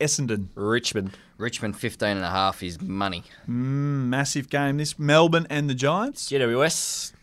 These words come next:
Speaker 3: G W S, twelve and a half.
Speaker 1: Ooh, tick, tick.
Speaker 3: Oh,
Speaker 1: Saints
Speaker 3: son.
Speaker 1: and Carlton, Marvel.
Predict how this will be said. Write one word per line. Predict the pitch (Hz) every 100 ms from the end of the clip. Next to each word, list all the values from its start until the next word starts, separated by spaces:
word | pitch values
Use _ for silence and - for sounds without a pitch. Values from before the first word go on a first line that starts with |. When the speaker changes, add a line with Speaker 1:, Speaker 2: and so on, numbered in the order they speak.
| _
Speaker 3:
G | - 110
W | 107 110 131
S, | 156
twelve | - 120
and | 120
a | 120
half. | 151 175
Speaker 1:
Ooh, | -
tick, | 165 170
tick. | - 156 175 175
Speaker 3:
Oh, | -
Speaker 1:
Saints | - 151 180 190
Speaker 3:
son. | 160 156
Speaker 1:
and | -
Carlton, | 165 185 190 185
Marvel. | 160 185 196 233